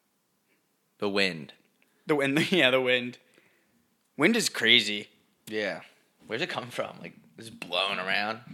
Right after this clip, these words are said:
Speaker 2: Someone posted a thing on Twitter the other day. It was, like, this pretty cool video of this, these huge waves around a ship. And there, and the caption <laughs> was, "What, like, look how powerful our creator is. If this doesn't make you believe in God, then I don't know what will."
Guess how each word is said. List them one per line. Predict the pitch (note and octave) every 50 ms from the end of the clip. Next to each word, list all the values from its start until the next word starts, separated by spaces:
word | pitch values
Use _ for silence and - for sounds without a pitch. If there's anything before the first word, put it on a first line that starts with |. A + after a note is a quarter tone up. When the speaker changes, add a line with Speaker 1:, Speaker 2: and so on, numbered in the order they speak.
| - -
Speaker 2:
Someone | - - E3 E3 F3+ F#3 E3+
posted | F#3+ F#3+ F3+ - F#3+ E3+
a | E3
thing | - - D#3+ D#3 D#3
on | D3+ D3+ C#3+ C3
Twitter | - C3+ B2+ C3
the | C3 C3
other | C3+ C3+ C3+
day. | C3+ C3+ C3 B2+
It | C3
was, | C#3 C3 C#3+
like, | C#3 C3
this | C3+ A#2+ -
pretty | - - - G3+ C4+ C#4+
cool | G3+ - F3+ F3+ E3+
video | C#3+ D#3 D#3 C#3+ C3+ B2+ B2 A#2 A2+
of | A#2+ B2 A#2+
this, | B2 B2+ - - - - - - - _ - - - -
these | E3 C#3+ - -
huge | - - - - - F#3 G#3 G#3+ G#3 G#3 E3+ D3+
waves | D#3 E3 E3+ D#3+ D#3 D3+ C#3+ C3 C3
around | C3 C3 B2+ B2 A#2+
a | A2+
ship. | - - - C3+ A#2 G#2 - - - - - - _ _ _ _ _ _ _ _ _ _ _ - _ -
And | C#3+ D#3 D3+ C#3+
there, | C#3+ C#3+ C#3+ C#3 -
and | C#3+ C#3 C3+
the | C#3 C3
caption | - - - D3+ C#3+ E3 - - F#3 F#3 - -
<laughs> | - -
was, | D4 C4 - A3+ G#3+ G3 D#3 - - - - - - - - _ _ _ _ _ _ _ _ _ _ _ _ _ _ _ -
"What, | E3 E3+ D#3 - - -
like, | D3+ C3 B2+ - -
look | D#3+ D#3 -
how | D#3+ D#3+
powerful | D#3+ - C3+ C3+ C3+ C3+ C3+ B2+ - C3+ B2+
our | B2 A#2+
creator | - - C3+ B2 A#2+ A2+ A2+ A2+ A#2 A2+
is. | A2 A2 G#2+ C3
If | A#2 -
this | - C#3+ C3+ -
doesn't | C#3 B2+ C#3+ C#3
make | C3 B2 C3 B2+ C3
you | B2+
believe | B2+ B2 B2 A#2+ A#2+
in | A#2+ A#2+ A2+
God, | B2 A2+ A2+ A#2
then | A#2 A#2+ A#2
I | A#2
don't | A#2+ A#2+
know | A#2 A2 A2
what | A2+ A2 -
will." | - A2+ A2+ G#2+ G#2